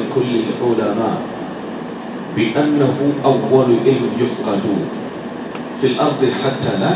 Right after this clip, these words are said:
يَكَادُ يُوجَدُ." This knowledge is going to be lost. Today you can come across scholars who can explain hadith beautifully, but mirror, very difficult. See now? See?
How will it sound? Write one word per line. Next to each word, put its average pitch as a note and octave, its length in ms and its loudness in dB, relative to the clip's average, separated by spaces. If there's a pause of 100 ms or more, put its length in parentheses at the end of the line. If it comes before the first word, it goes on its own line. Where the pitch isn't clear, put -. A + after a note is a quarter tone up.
يَكَادُ C3+ 380 0
يُوجَدُ." G2+ 480 0 (1040)
This D4 340 8
knowledge D#3+ 340 8
is G#2 200 0
going B2 240 4
to - 80 0
be G#2+ 80 2
lost. G2+ 460 0 (680)
Today F#3 480 6
you E3+ 160 8
can D3 220 2
come F3+ 220 2
across - 580 0
scholars D#3+ 400 2
who - 160 -2
can - 320 -2
explain F3 300 4
hadith E3 420 4
beautifully, - 500 2 (1160)
but D#3 180 4
mirror, G3 320 8 (560)
very C3+ 240 6
difficult. - 400 -2 (1040)
See C#3+ 220 0
now? C3+ 100 -2 (960)
See? C4+ 240 -2